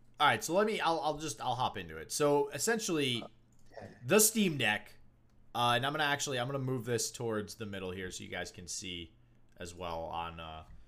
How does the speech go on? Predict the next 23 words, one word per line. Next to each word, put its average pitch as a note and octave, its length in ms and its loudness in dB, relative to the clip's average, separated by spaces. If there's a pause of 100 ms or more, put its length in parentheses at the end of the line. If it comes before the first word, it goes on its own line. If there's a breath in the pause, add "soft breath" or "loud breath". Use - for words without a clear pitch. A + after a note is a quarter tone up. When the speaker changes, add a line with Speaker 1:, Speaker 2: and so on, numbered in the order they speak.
(480 soft breath)
Speaker 1:
on G2+ 100 -10
the F#2 60 -10
video. F2 400 -4
But, A#2 340 0
so C#3 120 -8
this F3 80 -4
is A#3 60 -2
what D4 80 -2
it G#3+ 60 2
looks A#2 220 -4
like. F#2+ 260 -6 (560)
And D3+ 500 0 (600)
imagine C#3+ 600 4
for C3 140 -8
a C3 40 -6
second E3+ 340 -8 (240)
that C3 100 -10
you D#3+ 120 -8
have B2 220 -2
Steam F#2+ 360 -10 (640)
at C3 120 -6
your D3 100 -8
fingertips - 680 -12